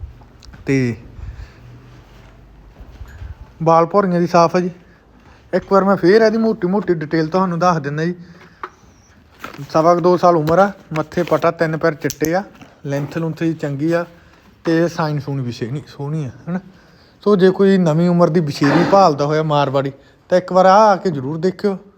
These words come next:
ਤੇ ਬਾਕੀ ਹੋਰ ਡਿਟੇਲ ਜੇ ਇਹਦੀ ਚਾਹੀਦੀ ਹੋਈ, ਜਿਹੜੀ ਆਪਾਂ ਵੀਡੀਓ 'ਚ ਦੇਣੀ, ਤੇਜ਼ੀ ਤੇਜ਼ੀ ਭੁੱਲ ਗਏ ਹੋਈਏ, ਤਾਂ ਉਹ ਨੰਬਰ ਮੈਂ ਦੇ ਦੂੰ ਤੁਹਾਨੂੰ ਲਾਸਟ 'ਤੇ, ਤੁਸੀਂ ਨੰਬਰਾਂ 'ਤੇ ਫੋਨ ਲਾ ਕੇ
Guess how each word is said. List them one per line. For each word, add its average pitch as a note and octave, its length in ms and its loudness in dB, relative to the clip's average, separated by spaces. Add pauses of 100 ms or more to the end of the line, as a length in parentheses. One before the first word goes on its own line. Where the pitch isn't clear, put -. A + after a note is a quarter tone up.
(460)
ਤੇ D#3+ 60 -8
ਬਾਕੀ D#3+ 440 -2
ਹੋਰ E3 420 -4
ਡਿਟੇਲ F#3 340 -2
ਜੇ F#3+ 200 2
ਇਹਦੀ G3+ 240 -2
ਚਾਹੀਦੀ F#3+ 400 -2
ਹੋਈ, F#3 120 0
ਜਿਹੜੀ F3+ 220 -2
ਆਪਾਂ F3+ 200 -4
ਵੀਡੀਓ D#3+ 260 -4
'ਚ F#3 60 -6
ਦੇਣੀ, D#3 320 -6
ਤੇਜ਼ੀ D#3 340 -6
ਤੇਜ਼ੀ D3+ 380 -8
ਭੁੱਲ E3 300 -4
ਗਏ C#3+ 160 -12
ਹੋਈਏ, D#3 280 -10 (1120)
ਤਾਂ F3 300 -2 (520)
ਉਹ A3+ 220 0
ਨੰਬਰ F3+ 320 -6
ਮੈਂ F#3+ 140 -8
ਦੇ E3 160 -4
ਦੂੰ E3 120 -10
ਤੁਹਾਨੂੰ F3+ 240 -12
ਲਾਸਟ F3+ 280 -6
'ਤੇ, G#3 160 -6
ਤੁਸੀਂ G3+ 340 -10
ਨੰਬਰਾਂ E3 440 -6
'ਤੇ F3+ 100 -8
ਫੋਨ D#3+ 260 -10
ਲਾ D3+ 140 -2
ਕੇ D3+ 160 -8